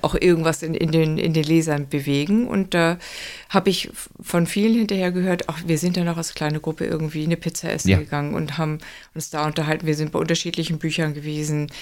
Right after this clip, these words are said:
Speaker 1: so dass sich so die, die zusammengekommen sind, dann hinterher noch weiter ausgetauscht haben.
Speaker 2: Mhm.
Speaker 1: Manche sind noch zu mir gekommen. Ähm, mit dem bin ich kurz in Gespräch, ins Gespräch gekommen. Aber es hat, ähm,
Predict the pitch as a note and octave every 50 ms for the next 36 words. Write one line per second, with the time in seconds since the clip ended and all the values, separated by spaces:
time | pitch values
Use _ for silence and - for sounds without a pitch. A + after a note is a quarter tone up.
0 | - - - - - - - - E3 D#3+ E3+ D#3+ D#3 - E3+ D#3+ - - E3+ E3
1 | D#3 D#3+ - E3 E3+ F3 F3 F3 F3 E3+ F3 - - D#3 D#3 D3+ D#3+ D#3+ D#3 D3+
2 | D3 - E3 E3 G3+ A3 A3 A3+ A3+ G#3+ G#3+ G#3 F#3+ G3 G#3 G#3+ G3+ F#3+ - G3+
3 | G3+ G3+ G#3+ G#3+ G#3+ A3 G#3+ - G#3+ G#3+ G#3+ G#3+ A3 G3 G#3 G#3 G3+ G#3 - -
4 | G#3+ G#3+ G#3+ G#3+ G#3+ G#3+ - - A3 A3 G#3+ A3 G#3+ G2 G#2+ C#3 - - - -
5 | - - - - F3 F3 F3 - F#3+ E3+ - - - E3 E3 - - D#3+ D#3 D#3+
6 | F3 A3 A#3+ C4+ B3+ B3+ - - A#3+ A#3 A#3 B3 C#4 B3+ - - - - - -
7 | _ _ _ _ _ _ _ _ _ _ _ _ - - - - E3 E3 D#3+ D#3+
8 | D#3 D#3 D#3 D#3 E3+ - F#3+ E3+ - E3 D#3+ D#3 D#3 - A3 - - C4 A#3+ A#3+
9 | - A3 G#3+ G#3 G#3 - - - G3+ G#3 - - F#3+ - - - G#3 G3+ - -
10 | F#3 F3+ - - F3+ F3+ - F#3 F#3 F#3+ F#3 F#3 - - - - - - - -
11 | F3 E3+ F3+ F#3 G3+ G3+ G3+ - - F3+ - - F#3+ F3+ E3+ - - - - -
12 | F3 E3+ E3 E3+ E3+